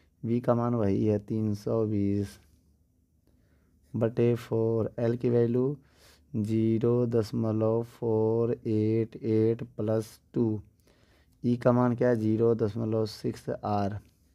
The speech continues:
भैया, E की जगह क्या रखोगे? ज़ीरो दशमलव सिक्स आर। तो एक काम करो बच्चों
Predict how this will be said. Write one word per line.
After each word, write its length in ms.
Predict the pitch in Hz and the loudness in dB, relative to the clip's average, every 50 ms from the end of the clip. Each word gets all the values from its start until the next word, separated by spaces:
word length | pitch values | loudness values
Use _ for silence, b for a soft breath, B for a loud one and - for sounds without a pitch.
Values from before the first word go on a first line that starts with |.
| _ _ - | _ _ -6
भैया, 220 | 113 117 127 131 | -4 -2 -2 -4
E 220 | - - 120 117 120 | -4 -4 -4 -4 -4
की 100 | - 120 | -4 -2
जगह 220 | 117 113 113 120 120 | 0 0 0 0 0
क्या 160 | 120 123 120 | 0 2 2
रखोगे? 400 | 123 120 123 - 135 127 131 120 | 2 0 0 -2 -2 0 0 0
ज़ीरो 240 | 113 113 110 113 110 | 2 2 2 2 2
दशमलव 540 | 110 107 - - 113 117 127 139 156 165 165 B B B B B B B B B B B - | 0 -2 -4 -4 0 4 4 4 4 2 0 B B B B B B B B B B B -20
सिक्स 340 | - - - 123 - - - | -10 -6 -6 -6 -6 -4 -4
आर। 540 | 139 139 - - 135 127 117 107 107 104 104 | -4 -4 -4 -4 -2 0 2 2 2 2 0
तो 540 | 107 - _ _ _ _ _ _ _ - 127 | -2 -6 _ _ _ _ _ _ _ 0 0
एक 160 | 117 - - | 0 0 -2
काम 300 | - - 117 117 127 135 123 | -2 0 2 2 2 2 2
करो 220 | 131 127 131 127 | 2 2 2 2
बच्चों 400 | 127 123 - _ - 127 120 117 | 2 0 -4 _ -4 -2 -2 -2